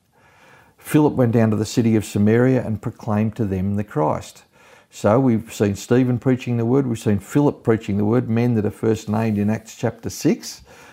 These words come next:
uh, as amongst those who were designated to look after the, uh, the widows, the Greek widows, in the congregation in Jerusalem.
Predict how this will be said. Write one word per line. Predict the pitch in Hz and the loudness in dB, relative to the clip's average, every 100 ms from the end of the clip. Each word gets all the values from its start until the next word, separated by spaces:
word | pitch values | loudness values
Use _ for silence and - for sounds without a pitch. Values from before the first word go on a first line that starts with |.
| - - | -12 -4
uh, | 104 | -2
as | 80 104 - 64 - | 0 -2 -2 -14 -8
amongst | 110 110 113 - | -2 0 -2 -2
those | 117 110 107 | 0 0 0
who | 113 | 0
were | 107 104 92 - - 123 | 0 0 -2 -10 -16 -4
designated | 117 110 110 107 110 113 - | -2 0 -2 -2 -2 -2 -4
to | 110 98 | -4 -2
look | 120 110 | -2 -2
after | 117 113 - | -2 -2 -2
the, | 101 104 104 | -2 0 0
uh, | 101 | -2
the | 98 98 | -2 -2
widows, | 113 135 190 226 - | 0 0 0 -2 -6
the | 104 | -6
Greek | 120 113 - | -2 -4 -2
widows, | 117 160 233 - - _ - - - | -2 0 -2 -6 -20 _ -20 -14 -4
in | 107 | 0
the | 110 104 | 2 0
congregation | - 117 107 107 117 110 110 | 0 -2 0 0 -2 -2 0
in | 107 | 0
Jerusalem. | 101 110 135 143 117 95 | 0 2 0 0 -2 -2